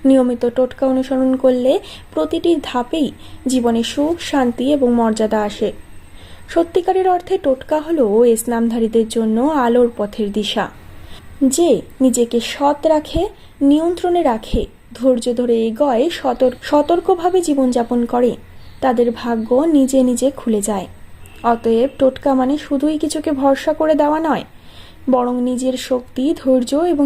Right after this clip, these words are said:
ইতিবাচক কর্মের মাধ্যমে জীবনকে আলোকিত করা। বন্ধুরা, সেপ্টেম্বর মাসের ন তারিখে জন্মানো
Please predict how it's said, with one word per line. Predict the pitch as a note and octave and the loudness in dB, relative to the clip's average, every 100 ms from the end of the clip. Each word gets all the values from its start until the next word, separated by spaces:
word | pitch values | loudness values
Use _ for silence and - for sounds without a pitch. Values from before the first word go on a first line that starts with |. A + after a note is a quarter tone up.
| C4+ | 0
ইতিবাচক | C4+ C4+ C4 C4+ C4 | 0 0 0 0 -2
কর্মের | - B3 B3 B3+ | 0 0 0 0
মাধ্যমে | B3 A#3 A3+ A#3+ B3+ F4 | 0 -2 -4 -4 -2 0
জীবনকে | C4+ A#3+ A3+ A#3 | -2 0 0 -2
আলোকিত | A#3 A3+ G#3 G3+ G#3 | -2 -2 -4 -6 -8
করা। | G#3+ G#3 G3 - - - - - - - - - - | -6 -6 -6 -10 -20 -20 -20 -20 -20 -20 -20 -10 -2
বন্ধুরা, | D#4 F4 F4 C#4 G#3+ - - - - - - | 4 4 4 2 -2 -4 -16 -20 -20 -20 -6
সেপ্টেম্বর | - C4+ C4 B3 B3 B3 | 0 2 2 0 2 2
মাসের | A#3 A3+ - B3+ C#4+ | 2 0 -2 2 6
ন | C#4+ B3+ B3+ | 6 4 2
তারিখে | C4 C4 C4 C4 | -2 -2 0 2
জন্মানো | C4+ B3+ B3+ C4 | 2 2 2 4